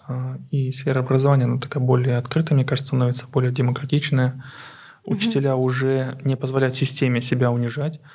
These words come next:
Speaker 2: Мгм.
Speaker 1: Учителя уже, а, потихонечку интересуются своими правами, а, и уже учатся отстаивать свои права.
Speaker 2: Мгм.
Speaker 1: Учителя уже понимают, что система не настолько страшная,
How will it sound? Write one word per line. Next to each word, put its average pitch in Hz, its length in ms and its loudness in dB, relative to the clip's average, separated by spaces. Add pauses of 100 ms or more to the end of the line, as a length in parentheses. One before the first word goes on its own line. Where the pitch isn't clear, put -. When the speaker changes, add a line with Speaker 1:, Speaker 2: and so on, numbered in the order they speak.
Speaker 2:
Мгм. 233 420 -2 (280)
Speaker 1:
Учителя 131 520 0
уже, 127 600 2
а, 127 340 -2
потихонечку 131 640 0
интересуются 131 540 0
своими 123 300 2
правами, 123 680 0 (680)
а, 123 580 -8
и 127 140 -4
уже 123 400 -2 (220)
учатся 135 560 -4
отстаивать 123 540 -2
свои 147 200 -6
права. 143 480 -4
Speaker 2:
Мгм. 226 540 0 (200)
Speaker 1:
Учителя 135 580 0
уже 131 220 2
понимают, 127 560 0
что 123 680 -2 (120)
система 135 400 2
не 131 80 4
настолько 131 340 0
страшная, 135 760 0